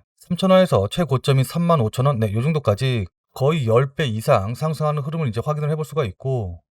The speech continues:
그리고 나서 그 다음에 매수 기회가 없다가 이 자리에서 다시 재매수를 했다라고 한다고 하면은 단기간에 약 칠십 에서 팔십 프로 정도, 예, 수익이 나는 걸 확인을 해보실 수가 있으실 겁니다. 자, 이렇게 방금 보신 것처럼 중소형 테마주들도 굉장히 잘 맞기는 하지만은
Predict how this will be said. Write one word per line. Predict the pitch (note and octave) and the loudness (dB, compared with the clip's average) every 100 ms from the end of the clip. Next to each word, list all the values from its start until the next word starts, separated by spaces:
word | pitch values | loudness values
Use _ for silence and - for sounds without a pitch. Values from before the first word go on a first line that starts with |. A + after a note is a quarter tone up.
| _ - | _ -8
그리고 | D3 F3+ E3 | -4 -2 0
나서 | C#3 D#3 | 0 -2
그 | - | -8
다음에 | C3+ A#2 C3 C#3+ | -2 0 0 0
매수 | A2 A2 B2 | -2 -4 -6
기회가 | B2 B2 C#3 | -6 -2 0
없다가 | G2 - G#2+ C3+ D3+ | -2 -2 -2 0 -2
이 | G#2+ B2 | -4 -2
자리에서 | C#3 C3+ C3+ B2+ F2+ | 0 0 -2 -4 -8
다시 | - A2+ - | -10 -12 -6
재매수를 | A#2 B2+ C3+ C3+ | -4 -4 -4 -2
했다라고 | B2+ G2 G#2 C3 | -2 -2 -4 -4
한다고 | C3+ C3 | -4 -4
하면은 | C#3 A2 B2+ A#2 E2+ - _ _ - | -4 -4 -4 -6 -8 -14 _ _ -6
단기간에 | A#2 C#3 D#3 E3 E3 E3+ D3 | -2 0 0 0 2 4 2
약 | - | 2
칠십 | - G3 - | -2 -6 -4
에서 | E3+ D#3+ | -4 -4
팔십 | - F#3 - | -4 -4 -4
프로 | - D#3 | -4 -2
정도, | A#2+ A2 D3 D#3 | -2 0 0 0
예, | G2+ G2+ | -2 -6
수익이 | - E3 D#3+ | -4 -6 -2
나는 | A2 G#2 C3+ | -2 0 0
걸 | G2 F#2+ | -2 -4
확인을 | B2 D3 C3+ | -4 -2 0
해보실 | D3+ D3 D3 | 0 -2 -4
수가 | B2+ | -2
있으실 | G2 A2 - | -2 -4 -6
겁니다. | G#2 G2 F#2+ F#2+ F#2 F2+ - _ _ | -4 -2 -2 -2 -4 -8 -14 _ _
자, | A#2 | -2
이렇게 | E3 | -2
방금 | C#3+ C3+ D#3 | -2 0 0
보신 | B2+ D#3 | 0 0
것처럼 | E3+ - A2 C#3 G#2 | 0 0 0 2 0
중소형 | - C3+ C#3 E3 D#3+ | 0 0 2 0 0
테마주들도 | F3 F3 D#3 D3+ C#3 C#3 | 2 2 0 -4 -4 -2
굉장히 | A#2 A#2+ C#3 | -2 0 -2
잘 | - A2 | -2 -2
맞기는 | B2+ - C3+ | 0 2 2
하지만은 | D#3 C3 G#2+ G#2+ C3 G2+ | 2 2 0 2 0 0